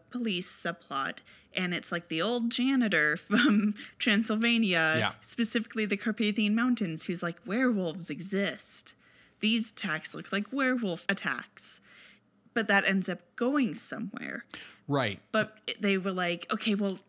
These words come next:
Speaker 1: police and Carpathian Mountains seed from Teen Werewolf into this movie, but then not actually cultivating that."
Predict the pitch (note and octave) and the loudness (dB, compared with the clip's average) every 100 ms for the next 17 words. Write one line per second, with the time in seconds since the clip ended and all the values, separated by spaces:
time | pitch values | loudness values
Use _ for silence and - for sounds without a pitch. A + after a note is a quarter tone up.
0 | _ - A#3 A#3 A3 G#3+ - F#3+ G3 A3 | _ -6 -2 0 0 0 -4 -4 -2 0
1 | G#3+ G#3 G3 F#3+ F3+ F#3+ F#3 F3+ F3+ F3 | 0 0 0 0 0 -2 -4 -2 -4 -6
2 | - - - _ - - A3 G#3 G3+ G3+ | -10 -16 -20 _ -10 -2 0 2 0 -2
3 | - - G3 F3+ F3+ F3 F3 - _ - | -8 -2 0 2 0 -2 -4 -8 _ -4
4 | A#3 A3 G3 F3+ F3+ F3 - F#3 F3+ F3+ | 2 4 4 2 0 -4 -4 -4 -4 -4
5 | F#3 - F3 D#3+ D3+ D3 E3+ - F3 E3+ | -4 -4 -4 -2 -2 -2 -6 -6 -4 -2
6 | D#3+ D#3+ D3 - D#3 - D#3 - G3 C#3+ | -2 -2 -4 -6 -8 -8 -10 -10 -10 -8
7 | D3 - - - - | -8 -8 -8 -10 -16